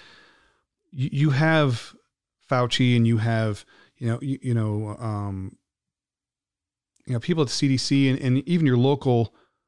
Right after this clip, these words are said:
uh, public health officials who are saying like, "Whoa, like, like, we all wanna get kids back to school, but, but there has to be, like, A, B, C, D." You know, you can't be in a community with, like, what, what more than a five percent positivity,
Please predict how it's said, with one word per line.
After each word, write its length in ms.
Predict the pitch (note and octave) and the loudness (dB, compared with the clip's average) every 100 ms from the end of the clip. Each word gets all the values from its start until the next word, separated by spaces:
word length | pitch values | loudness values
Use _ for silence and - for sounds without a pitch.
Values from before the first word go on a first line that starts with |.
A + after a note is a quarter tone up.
| _ _ | _ _
uh, 160 | B2+ A#2 | -2 -2
public 300 | - B2+ A2+ | 0 -2 0
health 200 | C#3+ E3+ | 0 -2
officials 320 | A#2 G#2 G#2+ | -2 -2 -2
who 100 | A2+ | -2
are 60 | A2+ | -2
saying 380 | - B2 A2+ G#2+ | 0 2 2 0
like, 200 | G2 - | -4 -10
"Whoa, 440 | D#3 E3+ D3 A#2+ | -2 2 2 2
like, 240 | G#2 G2 - _ _ _ _ _ _ _ _ - | -2 -6 -10 _ _ _ _ _ _ _ _ -6
like, 140 | A#2+ C3 | -4 2
we 100 | D#3 | 2
all 180 | F3 | 4
wanna 140 | D3+ C#3 | 2 0
get 160 | C3+ | -2
kids 160 | - B2+ | -2 0
back 200 | C3 B2+ | 0 -2
to 60 | A#2+ | -4
school, 320 | - D3+ C3 | -2 0 0
but, 280 | A2 - - | -2 -6 -8
but 100 | A#2+ | -4
there 100 | B2+ | 0
has 280 | D3+ C3+ | 0 -2
to 80 | - | -2
be, 160 | B2 B2 | -2 0
like, 260 | A2+ G#2+ - | 0 -2 0
A, 180 | C3+ B2+ | 0 2
B, 180 | C3 | 0
C, 300 | B2 - C3 | 0 0 0
D." 340 | B2 B2+ B2 A2+ - - _ - | 2 2 2 0 -6 -20 _ -2
You 80 | |
know, 200 | A#2 A2+ C3+ | 0 0 -4
you 280 | C3+ C3 C3 | -8 -6 -4
can't 360 | - D#3+ A#2+ | 0 -2 0
be 180 | C#3 C#3+ | 2 4
in 80 | B2+ | 4
a 140 | A#2+ | 2
community 420 | - D3 D3+ C#3+ | 0 2 4 4
with, 220 | A#2+ A#2 B2 | 4 0 -2
like, 200 | A2+ B2+ | -4 -4
what, 220 | B2 G2+ | -6 -6
what 140 | B2 | -2
more 160 | A#2+ A#2+ | 0 0
than 80 | G#2+ | -2
a 40 | |
five 380 | - A#2+ B2 A#2+ | -4 -2 -2 -2
percent 400 | A#2+ - C3 B2 | -6 -2 -2 -2
positivity, 720 | B2 A#2+ A2+ C3 B2+ B2+ | -2 -2 -2 -2 0 0